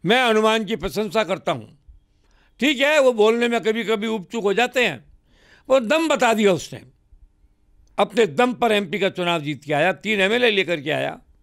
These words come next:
इतना दम मेरे हिसाब से नाथुराम मिर्जा के बाद किसी जाट ने नहीं दिखाया।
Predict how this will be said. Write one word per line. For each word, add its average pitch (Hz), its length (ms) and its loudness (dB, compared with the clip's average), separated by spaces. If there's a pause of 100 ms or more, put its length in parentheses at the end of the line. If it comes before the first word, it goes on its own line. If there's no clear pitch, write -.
(840)
इतना 214 240 -4
दम 214 200 0
मेरे 220 320 4
हिसाब 208 300 0
से 220 100 0
नाथुराम 208 440 -2
मिर्जा 220 260 -2
के 214 80 -2
बाद 214 220 -2
किसी 208 260 -10
जाट 202 240 -4
ने 202 100 -10
नहीं 202 160 -10
दिखाया। 165 360 -14